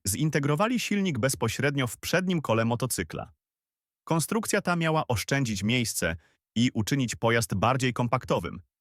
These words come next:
lecz niosła ze sobą poważne problemy z bezpieczeństwem. Cały ciężar silnika przeniósł się naprzód, co zasadniczo zmieniło właściwości jezdne. Szczególnie przy niskich prędkościach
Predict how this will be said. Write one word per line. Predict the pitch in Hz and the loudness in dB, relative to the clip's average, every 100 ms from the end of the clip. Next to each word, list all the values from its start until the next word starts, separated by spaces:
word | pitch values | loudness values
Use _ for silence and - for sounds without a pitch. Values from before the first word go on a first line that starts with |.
| _ _ - | _ _ 2
lecz | 107 107 - | 2 2 -4
niosła | 98 131 - 196 | 0 0 0 0
ze | 151 | 0
sobą | 123 127 127 | 0 0 0
poważne | 110 104 151 156 160 | 0 2 2 0 -2
problemy | 127 107 110 117 | 0 2 2 0
z | 104 | 0
bezpieczeństwem. | 110 - 113 82 67 - - 65 - _ _ _ _ _ _ _ | -2 -2 -2 -4 -6 -8 -12 -14 -18 _ _ _ _ _ _ _
Cały | - 170 202 208 | -2 0 2 0
ciężar | 160 147 127 117 | 0 0 2 0
silnika | - 113 127 180 151 | 0 0 0 0 -2
przeniósł | - - 123 127 127 | 0 -2 0 -2 -4
się | 113 127 | -2 0
naprzód, | 147 - - 69 - _ - - _ | 0 -2 -6 -8 -12 _ -20 -20 _
co | - 208 | -2 0
zasadniczo | 214 196 156 180 - 180 170 _ _ | 2 2 0 0 0 -4 -4 _ _
zmieniło | 95 113 123 123 | 0 2 2 2
właściwości | 110 - 113 95 90 95 | 2 0 0 -2 -2 -4
jezdne. | 76 - 82 - - _ _ _ _ _ _ _ _ | -4 -4 -8 -10 -14 _ _ _ _ _ _ _ _
Szczególnie | - 117 123 160 160 | -2 0 2 2 0
przy | 147 - 110 | -2 0 2
niskich | 151 - 123 - | 0 0 -4 -2
prędkościach | 98 95 160 170 - 82 95 | -4 -2 -2 -2 -4 -4 -6